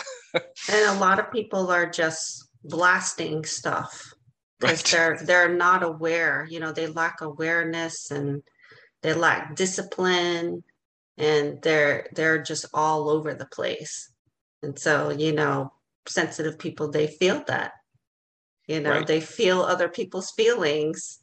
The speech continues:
Speaker 2: So, and same for me, if I'm feeling very strongly, I know my whole family feels it, you know.
Speaker 1: Neat. That's very, very interesting. Very interesting.
Speaker 2: Yeah.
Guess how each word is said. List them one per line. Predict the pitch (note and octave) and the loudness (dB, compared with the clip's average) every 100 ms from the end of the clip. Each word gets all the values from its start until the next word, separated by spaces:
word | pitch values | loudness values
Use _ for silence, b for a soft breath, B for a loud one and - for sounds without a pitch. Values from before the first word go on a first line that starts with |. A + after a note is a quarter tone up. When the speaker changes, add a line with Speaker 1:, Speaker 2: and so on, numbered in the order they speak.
| _ _ _ _ _ _ | _ _ _ _ _ _
Speaker 2:
So, | - D3+ C#3+ D3 D3 - | -4 0 0 -2 -4 -6
and | D3 D3+ D3+ D3+ - _ _ _ - | -6 -6 -8 -12 -20 _ _ _ 0
same | A3+ A3 A3 | 6 6 6
for | G#3 G3 | 2 4
me, | A#3 A#3+ E3+ | 4 4 2
if | D#3 | 0
I'm | E3 F3 | -2 -2
feeling | - F3 E3+ E3 | -6 -6 -6 -4
very | E3 E3 | -2 -2
strongly, | D#3+ - D#3+ E3 F3 F#3+ F3+ | -4 -2 0 0 -2 -2 -2
I | E3+ | -4
know | D#3+ E3 | -6 -6
my | F#3 D3 | -4 -4
whole | D3+ E3+ | -4 -6
family | F3+ E3 D#3 E3+ D3+ | -6 -6 -4 -4 -6
feels | - D#3 C3+ D3+ | -4 -2 -2 -2
it, | - D3+ D3+ _ _ _ _ _ _ _ _ _ _ _ - | -2 -4 -6 _ _ _ _ _ _ _ _ _ _ _ -6
you | D3 | -4
know. | C#3+ D3 D#3 - _ _ _ _ _ _ _ _ _ _ - | -4 -6 -8 -16 _ _ _ _ _ _ _ _ _ _ -6
Speaker 1:
Neat. | D3 - - | -6 -6 -6
That's | G#2 - | -6 -2
very, | G#2+ - | -2 2
very | B2+ C3+ | 2 2
interesting. | A#2 F2+ - A1 | 0 -6 -8 -8
Very | E2+ E2+ | -2 -2
interesting. | D#2+ - - - - B B B | -4 -10 -10 -12 -16 B B B
Speaker 2:
Yeah. | F3 F#3 F#3 F3 D#3 | -2 2 4 2 0